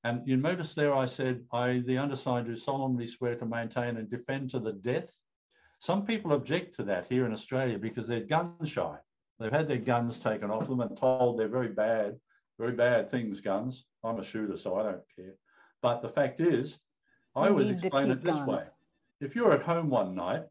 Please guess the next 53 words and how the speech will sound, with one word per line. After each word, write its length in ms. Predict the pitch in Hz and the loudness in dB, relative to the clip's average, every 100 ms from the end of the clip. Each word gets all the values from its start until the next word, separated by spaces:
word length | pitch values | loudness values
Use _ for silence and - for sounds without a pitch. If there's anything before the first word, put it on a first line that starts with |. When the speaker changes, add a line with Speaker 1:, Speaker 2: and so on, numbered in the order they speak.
| _ | _
Speaker 1:
<clears throat> 180 | - 147 | -2 4
and 400 | 151 151 139 127 | 4 4 0 2
somebody 360 | 185 180 147 | 0 2 0
comes 300 | 143 143 131 | 2 2 2
in 280 | 135 110 123 | 0 -2 -4
to 100 | 135 | 0
your 280 | 127 165 - - | 2 2 0 0
home 440 | 143 113 117 151 - | 2 2 0 -4 -4
with 140 | 165 | -2
a 40 | 151 | 2
gun, 380 | 117 101 180 - _ _ _ _ _ _ 131 | 2 2 -2 -8 _ _ _ _ _ _ 0
are 100 | 135 | 2
you 120 | 175 | 2
gonna 240 | 175 160 | 2 4
want 200 | 147 143 | 4 4
a 40 | 127 | 4
gun 240 | 135 135 | 2 2
to 80 | 120 | -2
shoot 240 | - 139 | -6 -4
them 200 | 131 123 | 0 0
back 220 | 123 131 - | 2 0 -2
and, 180 | 113 117 | -6 -2
and 180 | 120 110 | -2 -2
defend 320 | 117 - 143 | -4 0 2
your 160 | 139 123 | 2 0
family 400 | 135 131 127 123 | 0 2 2 0
to 200 | 143 139 | 2 2
the 120 | 131 | 2
death? 320 | 113 143 202 - _ _ _ _ _ _ _ - | 4 2 2 -4 _ _ _ _ _ _ _ -2
Of 120 | 123 | -2
course, 120 | - | 0
the 140 | 95 | -2
answer 260 | 98 98 120 | -2 -2 -2
is 160 | 123 143 | -2 2
yes. 400 | 196 - - - _ _ _ _ - | 2 2 -6 -18 _ _ _ _ -6
If 120 | 147 | -2
someone 360 | - 196 202 156 | 4 6 6 4
invades 440 | 139 143 147 139 | 4 6 6 4
your 200 | 139 131 | 0 -2
country, 420 | - 190 - 107 | -2 -4 -4 -4
are 80 | 107 | 0
you 160 | 127 131 | 2 2
going 200 | 139 135 | 2 2
to 80 | 127 | 0
defend 420 | 127 - 139 131 | -2 -2 0 0
it 140 | 131 | 0
to 100 | 131 | -2
the 100 | 120 | -2
death? 340 | 110 156 202 - _ _ _ _ - | 2 2 0 -6 _ _ _ _ -6
The 80 | 90 | -4
answer 300 | 98 - 113 | -4 -2 -4
is 120 | 123 | 0
yes. 380 | 208 131 - | 0 0 -6